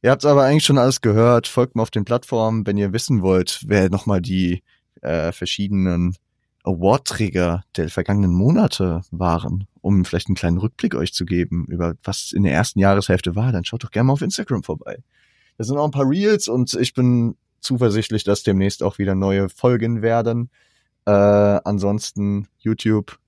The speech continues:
wenn ihr unsere Hackfressen bei der Podcast-Aufnahme auch noch sehen wollt. Ansonsten nächste Woche wieder.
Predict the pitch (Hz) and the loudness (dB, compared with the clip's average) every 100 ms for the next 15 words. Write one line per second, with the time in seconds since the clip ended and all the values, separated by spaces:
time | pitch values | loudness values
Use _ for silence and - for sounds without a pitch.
0 | _ 95 98 98 95 71 95 101 104 - | _ 0 2 2 0 -2 -4 -4 -4 -6
1 | 101 - 101 98 - _ - 113 131 127 | -6 -4 -4 -6 -8 _ 0 2 4 2
2 | - 120 113 107 - 101 - 95 95 - | 0 -4 -4 -4 -4 -6 -2 -2 -2 -2
3 | 78 - 87 92 - _ _ 98 90 113 | -6 -4 -6 -8 -14 _ _ -6 0 2
4 | 120 107 110 110 - _ _ _ _ - | 2 2 2 0 -2 _ _ _ _ -4
5 | 95 95 98 98 - 101 98 101 _ _ | 0 2 0 -2 -2 0 0 -2 _ _
6 | _ _ _ _ - 98 - 98 90 90 | _ _ _ _ -4 -4 -2 -2 -2 -2
7 | 107 120 131 | 0 2 0